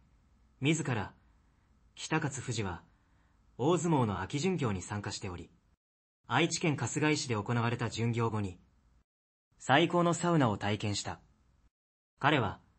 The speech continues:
サウナ愛好家であり、巡業中は、自らの、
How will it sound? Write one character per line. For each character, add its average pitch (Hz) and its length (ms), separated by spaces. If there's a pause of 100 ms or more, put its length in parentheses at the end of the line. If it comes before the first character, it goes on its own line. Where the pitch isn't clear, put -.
サ - 220
ウ 170 80
ナ 131 100
愛 120 160
好 120 160
家 120 100
で 101 120
あ 95 80
り、 98 100 (1040)
巡 151 260
業 147 180
中 139 160
は、 123 240 (640)
自 165 240
ら 127 180
の、 92 180